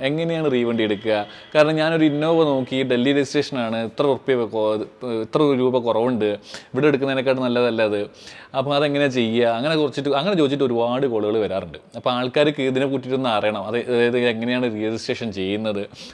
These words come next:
അവിടെയുള്ള വണ്ടി ഇവിടെ കൊണ്ടുവന്നിട്ട് എങ്ങനെയാണ് യൂസ് ചെയ്യുക? അപ്പോൾ actually ഇന്നത്തെ വീഡിയോ നമ്മൾ ഡിസ്കസ് ചെയ്യുന്നത് re registration, അതായത് നമ്മൾ ആൾക്കാർ പറയല്ലോ റീവണ്ടി, അതിനെ പറ്റിയിട്ടാണ് ഇന്ന്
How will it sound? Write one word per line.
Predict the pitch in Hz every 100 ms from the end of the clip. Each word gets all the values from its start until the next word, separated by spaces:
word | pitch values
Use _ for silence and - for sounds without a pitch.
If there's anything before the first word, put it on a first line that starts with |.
| -
അവിടെയുള്ള | 107 127 131
വണ്ടി | 120 120 120
ഇവിടെ | 113 123
കൊണ്ടുവന്നിട്ട് | 117 113 107 107
എങ്ങനെയാണ് | 104 107 104 104
യൂസ് | 98 101 -
ചെയ്യുക? | 117 101 - - - -
അപ്പോൾ | 131 147 131
actually | 135 - 160
ഇന്നത്തെ | 139 143 156
വീഡിയോ | 123 123
നമ്മൾ | 120 113 110
ഡിസ്കസ് | 101 - 110
ചെയ്യുന്നത് | 107 90 98 - - - - -
re | 120 151 185 147
registration, | 113 113 - 117 98 107 87 -
അതായത് | 113 120 139 139 170 190 - - -
നമ്മൾ | 117 131 131
ആൾക്കാർ | 123 143 143
പറയല്ലോ | 123 104 98
റീവണ്ടി, | 113 127 135 143 123 82 - - _ _ -
അതിനെ | 120 131 160
പറ്റിയിട്ടാണ് | 151 123 120 117
ഇന്ന് | 113